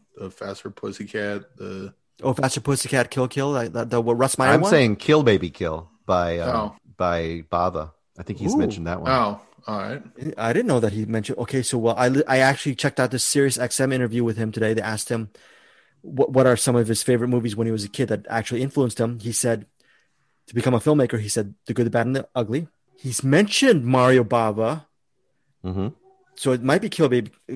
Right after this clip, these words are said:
Speaker 2: Kill. What is it? What's that movie? What's the name of that movie?
Speaker 3: Uh, it's Kill Baby Kill, I think. It's the one I thought he had mentioned that he liked a lot.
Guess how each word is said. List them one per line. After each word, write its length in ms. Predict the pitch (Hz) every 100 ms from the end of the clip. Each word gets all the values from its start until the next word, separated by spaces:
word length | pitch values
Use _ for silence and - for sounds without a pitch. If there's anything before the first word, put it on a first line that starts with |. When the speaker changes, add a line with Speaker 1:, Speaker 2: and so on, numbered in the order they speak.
| 120
Speaker 2:
Kill. 200 | - 170
What 120 | 196
is 60 | 247
it? 180 | 170
What's 140 | 180 185
that 180 | 220 190
movie? 280 | 220 254
What's 180 | 208 190
the 60 | 208
name 100 | 214
of 60 |
that 100 | 214
movie? 320 | 208 220 254 - -
Speaker 3:
Uh, 60 | 117 113
it's 120 | -
Kill 200 | - 160
Baby 220 | 131 110
Kill, 360 | - 127 107 95
I 80 |
think. 320 | 92 95 92 -
It's 220 | 98 -
the 120 | -
one 120 | 92 90
I 100 | 85
thought 260 | 104 101
he 120 | 95
had 80 | 90
mentioned 420 | 85 87 - 80
that 180 | 87 -
he 140 | 87 76
liked 280 | 78 78
a 40 | -
lot. 200 | 50